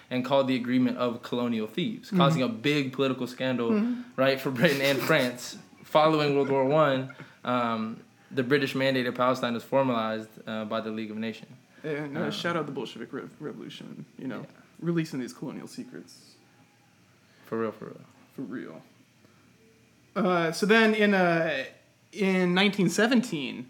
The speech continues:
Speaker 2: there's sort of this inclusion of this new, uh, ide-, ideological construction for looking at the world.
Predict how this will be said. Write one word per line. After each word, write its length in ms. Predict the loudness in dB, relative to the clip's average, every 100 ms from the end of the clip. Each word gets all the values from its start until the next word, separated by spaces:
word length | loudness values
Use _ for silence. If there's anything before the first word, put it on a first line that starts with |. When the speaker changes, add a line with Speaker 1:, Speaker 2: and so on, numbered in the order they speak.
| -4
Speaker 2:
there's 320 | 2 4 4
sort 200 | 2 2
of 80 | 4
this 180 | 2 2
inclusion 880 | 0 2 2 4 2 0 -4 -8 -6
of 480 | -2 0 0 -2 -2
this 280 | -2 -2 0
new, 920 | 2 4 4 4 4 4 2 2 0
uh, 560 | 0 0 0 -2 -4 -4
ide-, 240 | -4 -2
ideological 600 | -2 -2 -2 -4 -6 -10
construction 760 | -10 -10 -8 -6 -8 -10 -12 -6
for 100 | 0
looking 240 | 0 -2
at 80 | -8
the 80 | -8
world. 360 | -6 -8 -10